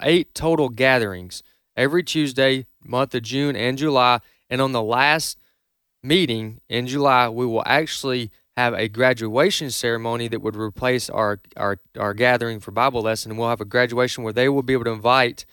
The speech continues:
the, the person that's, uh, responsible for them, that's raising them. Most of the time it's a grandmother or, or an aunt or uncle, and they'll get to come and get to, uh, see and celebrate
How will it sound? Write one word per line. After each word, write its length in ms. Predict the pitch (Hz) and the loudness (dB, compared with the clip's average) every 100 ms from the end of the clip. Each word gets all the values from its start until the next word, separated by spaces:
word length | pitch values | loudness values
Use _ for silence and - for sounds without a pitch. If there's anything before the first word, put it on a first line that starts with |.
| _ _ _ _ - | _ _ _ _ -2
the, 360 | 113 110 - | 0 0 -2
the 100 | 107 | -6
person 480 | 104 127 131 - 120 | -4 -2 -2 -2 -4
that's, 260 | 113 - - | -4 -4 -2
uh, 200 | 110 104 | 0 0
responsible 600 | 104 - 135 131 135 123 | -4 0 0 0 -4 -8
for 140 | - | -6
them, 240 | 123 123 120 | -4 -4 -4
that's 180 | 107 110 | -6 0
raising 400 | 120 123 123 120 | 0 2 -2 -2
them. 300 | 123 120 113 _ _ _ | 0 0 -4 _ _ _
Most 220 | 131 135 | 0 0
of 40 | - | -2
the 60 | 127 | -2
time 220 | 131 127 | -2 -2
it's 120 | - | -6
a 60 | 110 | -2
grandmother 680 | 123 120 120 120 120 123 | 0 0 2 2 4 2
or, 260 | 110 104 101 | 4 2 0
or 80 | 107 | -2
an 60 | 104 | -2
aunt 280 | 123 98 104 | 0 -2 0
or 140 | 110 | 0
uncle, 340 | 117 - 117 - _ _ - | 0 -2 -6 -6 _ _ -6
and 120 | 113 | 2
they'll 100 | 151 | 4
get 160 | 147 127 | 4 0
to 80 | |
come 280 | 117 131 127 | -4 -2 -2
and 140 | 120 117 | -4 -4
get 160 | 127 | -2
to, 140 | 120 110 | 0 0
uh, 320 | 104 104 95 | 0 -2 -2
see 300 | - - 151 | -4 0 2
and 120 | 131 110 | 2 2
celebrate 680 | 175 185 127 123 131 131 | 2 4 2 4 2 2